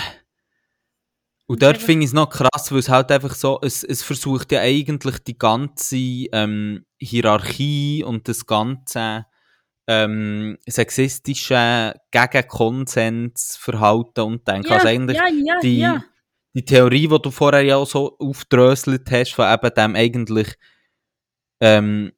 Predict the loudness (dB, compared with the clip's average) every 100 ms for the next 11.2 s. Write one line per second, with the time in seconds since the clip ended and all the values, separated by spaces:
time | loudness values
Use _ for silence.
0 | _ _ 4 6 6 2 0 2 2 -2
1 | _ -12 -4 -4 -2 0 2 2 -2 -10
2 | -12 -16 _ _ _ _ _ _ _ _
3 | -18 0 2 2 0 -2 -2 0 0 0
4 | 0 0 0 -4 -6 -2 0 2 2 -2
5 | -6 -4 -2 -4 -6 -2 0 2 2 0
6 | -2 -2 -4 0 0 2 0 0 -2 -6
7 | -8 -6 -2 -2 -2 -10 -20 -12 -8 -2
8 | -2 -2 -4 -4 -4 -2 -2 -4 -8 -10
9 | -10 -6 -4 -4 -6 -12 _ _ _ _
10 | -8 -6 -4 -8 -2 0 2 0 -2 -4
11 | -6 -8